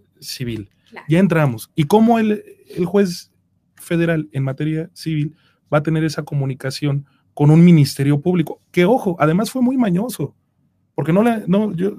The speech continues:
Speaker 1: detecto que no la han leído,
Speaker 2: <laughs>
Speaker 1: porque la ley solo aplica
Speaker 2: Me
Speaker 1: para
Speaker 2: encanta.
Speaker 1: delitos federales.
Speaker 2: Claro.
Speaker 1: Simplemente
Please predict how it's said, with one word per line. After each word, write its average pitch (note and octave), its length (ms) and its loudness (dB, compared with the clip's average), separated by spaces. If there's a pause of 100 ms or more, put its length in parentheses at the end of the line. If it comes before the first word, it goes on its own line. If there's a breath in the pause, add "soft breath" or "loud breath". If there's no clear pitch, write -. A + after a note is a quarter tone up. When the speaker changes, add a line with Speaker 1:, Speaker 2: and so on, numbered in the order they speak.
(120)
Speaker 1:
detecto D#3+ 420 -4
que - 80 -6
no E3 80 -2
la F3 100 0
han E3 120 -2
leído, D#3 340 -6 (460)
Speaker 2:
<laughs> - 320 -14
Speaker 1:
porque D#3+ 480 0 (680)
la D3+ 140 -6
ley F3 160 -4
solo G#3 180 -4
aplica F#3+ 260 -8
Speaker 2:
Me A#3 60 -6
Speaker 1:
para F3 140 -2
Speaker 2:
encanta. D#3 200 0
Speaker 1:
delitos F3+ 240 -4
federales. D#3+ 680 -4
Speaker 2:
Claro. F#3+ 400 -10 (920)
Speaker 1:
Simplemente A#3+ 680 4